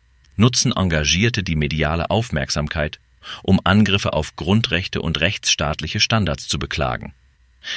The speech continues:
Sie finden im Grundgesetz eine Stütze für ihre Kritik oder Anhaltspunkte für einen alternativen Weltentwurf.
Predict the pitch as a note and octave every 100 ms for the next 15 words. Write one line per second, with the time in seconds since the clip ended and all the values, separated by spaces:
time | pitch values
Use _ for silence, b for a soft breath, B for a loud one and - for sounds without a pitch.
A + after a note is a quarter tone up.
0 | B E3 - G2 F2+ F2+ E2 D2+ C#2 F#2
1 | G2+ D#2 E2+ - D#2+ C#2 - F#2+ - -
2 | - - D2+ C#2 - - C3+ B2+ - _
3 | B B - C3+ A#2+ E2 E2+ C#2 - -
4 | D#2+ D#2 - - D#2 D2+ B B - D#2+
5 | E2 C#2 - G2 F2 C2 B1+ - C#2+ -
6 | G1+ -